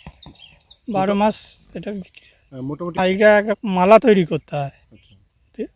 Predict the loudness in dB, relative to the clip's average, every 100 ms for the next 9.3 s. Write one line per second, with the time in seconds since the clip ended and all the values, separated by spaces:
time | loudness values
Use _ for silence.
0 | _ _ -16 -8 -4 -2 -2 -2 -4 -6
1 | -8 -8 -12 _ _ _ _ _ _ _
2 | -20 -20 _ _ _ _ _ -6 2 4
3 | 8 6 6 4 4 4 4 4 4 6
4 | 6 6 2 2 4 6 6 6 2 -4
5 | _ -6 -4 -2 -2 2 2 4 4 2
6 | 0 -8 -16 -12 -8 -6 -4 -6 -6 _
7 | _ _ -20 -18 -12 -12 -10 -10 -10 -10
8 | -10 -8 -2 2 4 4 2 0 -4 -8
9 | -12 -16 -20